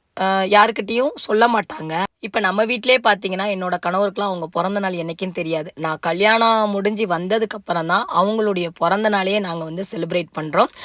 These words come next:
ஆ, ஏன்னா அவங்களுக்கு அதை ஞாபகப்படுத்துற அளவுக்கு கூட நேரம் கிடையாது. இந்த மாதிரி நிறைய ஆண்கள் இருப்பாங்க. அவங்க வந்து அவ-, தான் குடும்பத்தை வந்து சந்தோஷமா வைக்கணும்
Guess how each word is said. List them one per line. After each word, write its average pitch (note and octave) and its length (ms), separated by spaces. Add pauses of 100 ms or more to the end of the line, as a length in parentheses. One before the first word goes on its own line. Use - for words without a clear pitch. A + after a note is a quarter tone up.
(320)
ஆ, G#3+ 120
ஏன்னா A3 220
அவங்களுக்கு A3 880
அதை G#3 280
ஞாபகப்படுத்துற B3 760
அளவுக்கு G#3+ 340
கூட A#3+ 180
நேரம் A3+ 380
கிடையாது. F#3+ 520
இந்த G#3 280
மாதிரி G#3+ 260
நிறைய G3 320
ஆண்கள் F#3 300
இருப்பாங்க. E3+ 540
அவங்க F3 280
வந்து F3 280
அவ-, F3 140
தான் E3 200
குடும்பத்தை B3 520
வந்து G#3 400 (480)
சந்தோஷமா A#3 400
வைக்கணும் G3+ 420